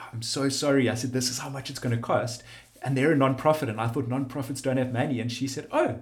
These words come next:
that's fine. That's what I was expecting." And I was like, "What? Are you kidding? Like, that's enough for me to live on. Like, I can do that." And so we did it, and we involved Kaizer Chiefs and the, the saf and, like, the Banyana Banyana, and it took off. Uh, Robert Marawa, if you're a soccer fan, he got involved, and it,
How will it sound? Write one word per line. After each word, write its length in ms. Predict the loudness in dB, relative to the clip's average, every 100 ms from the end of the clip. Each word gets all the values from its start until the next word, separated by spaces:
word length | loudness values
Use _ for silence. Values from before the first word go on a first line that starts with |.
| -8
that's 200 | 0 0
fine. 300 | 2 2 4
That's 160 | 4 4
what 140 | 6
I 20 | 6
was 140 | 8
expecting." 560 | 2 8 6 8 2 2
And 80 |
I 20 | 0
was 160 | -2
like, 180 | -8 -12 -6
"What? 240 | -6 -2
Are 80 | -2
you 160 | -2
kidding? 320 | -2 4 6 6
Like, 160 | 4
that's 220 | 6 4
enough 240 | 6 2 2
for 100 | 2
me 100 | 4
to 80 | 6 8
live 100 | 10
on. 220 | 10 10
Like, 180 | 4 6
I 160 | 6
can 220 | 6 4 2
do 160 | 4
that." 280 | 8 8 6 -2 -4 -8 -10 -14 _
And 200 | 6 8
so 160 | 10 8
we 100 | 8
did 220 | 8 10
it, 200 | 10 8
and 140 | 4
we 160 | 6 6
involved 380 | 6 6 6 4
Kaizer 360 | 4 4 4
Chiefs 680 | 0 -2 0 2 2 0 2
and 240 | 6 6 8
the, 320 | 8 8 6
the 60 | 0
saf 520 | 4 8 10 8 4
and, 400 | 6 4 2 2
like, 180 | 2 2
the 160 | 0
Banyana 500 | 2 4 6 6 6
Banyana, 560 | 6 6 8 8 8 6
and 140 | 4 2
it 240 | -2 0
took 240 | 2 2
off. 300 | 6 4 4
Uh, 160 | 4 6
Robert 360 | 8 8 8 6
Marawa, 800 | 8 10 10 10 8 8 10 8
if 120 | 6
you're 120 | 6
a 60 | 6
soccer 320 | 6 6 4
fan, 400 | 4 4 4 2
he 80 | 2
got 180 | 2
involved, 440 | 2 2 4 4 4
and 160 | 2
it, 160 | 0 -2